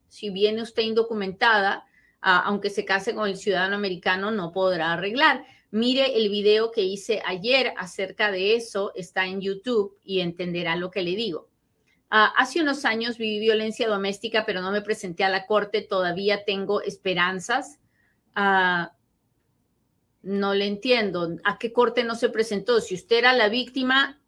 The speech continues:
no tenía que ir a la corte. Si usted era la que arrestaron, debe tener una orden de arresto. Ah, no sé, tendría que hacerle muchas preguntas para poder contestarle su, su,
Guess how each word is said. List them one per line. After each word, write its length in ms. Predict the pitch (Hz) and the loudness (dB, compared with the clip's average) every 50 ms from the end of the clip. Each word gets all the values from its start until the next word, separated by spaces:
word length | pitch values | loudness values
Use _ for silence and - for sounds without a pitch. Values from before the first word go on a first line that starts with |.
| _ _ - 196 | _ _ -8 -6
no 280 | 196 202 208 208 214 | -4 -2 -2 -2 0
tenía 420 | 208 226 220 220 226 220 214 214 214 | 0 -2 0 0 0 0 -2 -2 0
que 80 | - | 2
ir 120 | 208 202 208 | 2 2 2
a 40 | 208 | 0
la 160 | 196 185 - | -2 -4 -2
corte. 360 | - 254 247 - - - 180 | 0 0 0 0 -2 -6 -10
Si 140 | - - 175 | -8 -8 -10
usted 400 | 170 - - 214 208 208 208 208 - | -10 -2 0 2 2 2 0 -2 0
era 260 | 214 214 202 214 214 | 2 2 4 6 6
la 220 | 208 202 196 190 - | 6 4 4 2 0
que 200 | - 185 180 - | -2 -2 -2 0
arrestaron, 880 | 175 190 185 156 165 - - - - - 247 233 220 214 233 262 - - _ _ _ _ _ _ | 0 -2 -2 -4 -8 -12 -6 4 6 8 8 8 6 4 2 0 -6 -12 _ _ _ _ _ _
debe 260 | - 185 202 196 208 | -2 0 2 2 2
tener 360 | 202 208 190 190 196 190 185 | 0 -2 -4 -2 -2 -4 -2
una 260 | 214 208 196 185 190 185 | -2 -2 -2 -2 -2 -2
orden 320 | 190 190 190 202 196 196 | -2 -2 -2 -2 -2 -2
de 80 | 185 175 | 0 -2
arresto. 640 | 175 196 226 247 233 226 226 - - 165 - - _ _ _ _ _ _ | 0 0 2 0 0 -2 -4 -8 -8 -8 -8 -8 _ _ _ _ _ _
Ah, 320 | - 196 190 185 185 175 170 - _ _ _ _ | -2 0 0 0 0 -2 -6 -10 _ _ _ _
no 380 | 190 196 202 214 220 220 220 220 | -6 -2 0 0 0 0 -2 -4
sé, 240 | - - 262 226 | -2 0 0 0
tendría 420 | 226 226 190 196 190 202 226 247 233 | 2 0 -2 0 4 4 4 4 4
que 60 | - | -2
hacerle 380 | 214 - - 220 214 226 220 214 | -6 -4 -4 -4 -2 -2 -2 -2
muchas 260 | 214 - - 226 - | -4 -6 -8 -10 -10
preguntas 480 | - - 185 185 196 185 - 220 - | -6 -6 -4 -4 -4 -4 -6 -8 -4
para 220 | - - 202 196 - | -4 -4 -4 -4 -4
poder 260 | 180 170 170 180 180 | -4 -4 -4 -4 -4
contestarle 680 | - 202 202 196 - 175 - - - 180 180 185 190 190 | -6 -6 -6 -6 -8 -10 -6 -2 0 0 0 0 -2 -2
su, 180 | 190 - 190 - _ _ - 160 160 - _ | -4 -8 -10 -10 _ _ -8 -8 -8 -8 _
su, 360 | - - - - 180 165 - | -20 -12 -6 -4 -4 -4 -6